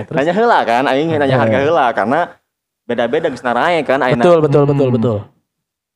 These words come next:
Speaker 2: Bu, ber-, eh, lain si ibu na miten mah teteh-teteh. Wah, lumayan cenah teh nya.
Speaker 1: Oh,
Speaker 3: Nah,
Speaker 1: ado-,
Speaker 3: maya naon ya? Maya naon ya?
Speaker 1: adon oge ku aing.
Speaker 2: <laughs> Adon oge itu.
Speaker 3: Bisa oge di,
Speaker 1: Lan-
Speaker 3: dipake.
Speaker 2: Lan- <laughs> Si anjing.
Speaker 3: Rokokna.
Speaker 1: Dipake naon ya, rokok?
Speaker 2: Dipake
Speaker 3: Dipake
Speaker 2: naon, naon?
Speaker 3: rokok atuh, eh, bisa,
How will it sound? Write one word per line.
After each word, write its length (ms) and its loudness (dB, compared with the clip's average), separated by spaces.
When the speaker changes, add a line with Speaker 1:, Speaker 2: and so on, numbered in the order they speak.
Speaker 2:
Bu, 160 -4
ber-, 220 -6
eh, 260 -4
lain 160 -4
si 100 -14
ibu 160 -4
na 240 -2
miten 240 -6
mah 220 -4
teteh-teteh. 760 -4
Wah, 160 -20
lumayan 380 -6
cenah 180 -6
teh 140 -8
nya. 100 -16
Speaker 1:
Oh, 220 -6
Speaker 3:
Nah, 160 0
Speaker 1:
ado-, 60 2
Speaker 3:
maya 180 4
naon 220 4
ya? 180 4
Maya 160 4
naon 180 2
ya? 140 2
Speaker 1:
adon 180 4
oge 220 4
ku 80 2
aing. 240 4
Speaker 2:
<laughs> 220 0
Adon 280 2
oge 300 2
itu. 160 0
Speaker 3:
Bisa 320 2
oge 400 4
di, 80 2
Speaker 1:
Lan- 80 4
Speaker 3:
dipake. 540 0
Speaker 2:
Lan- 260 0
<laughs> 480 -2
Si 80 -2
anjing. 320 0
Speaker 3:
Rokokna. 720 2
Speaker 1:
Dipake 420 -2
naon 180 2
ya, 140 0
rokok? 160 2
Speaker 2:
Dipake 80 2
Speaker 3:
Dipake 240 4
Speaker 2:
naon, 160 2
naon? 160 2
Speaker 3:
rokok 240 2
atuh, 220 0
eh, 100 0
bisa, 180 0